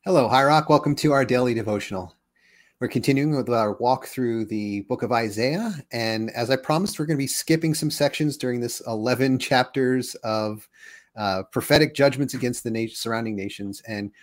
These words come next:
we're actually skipping forward today to chapter nineteen, where we're gonna be talking about Egypt, probably Israel's, uh, original,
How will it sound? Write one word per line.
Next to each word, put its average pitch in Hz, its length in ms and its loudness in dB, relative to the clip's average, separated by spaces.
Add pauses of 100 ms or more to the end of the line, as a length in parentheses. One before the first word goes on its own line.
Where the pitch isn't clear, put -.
(120)
we're 117 100 2
actually 139 200 -2
skipping 165 400 2
forward 135 360 0
today 117 320 -2
to - 140 -10
chapter 127 440 -2
nineteen, 104 720 -6 (340)
where 107 180 -4
we're 101 120 -2
gonna 107 160 -4
be 110 80 -4
talking 160 640 0
about 104 580 -2 (340)
Egypt, 175 640 0
probably 117 460 2
Israel's, 113 540 -2 (360)
uh, 104 100 -4
original, 120 920 4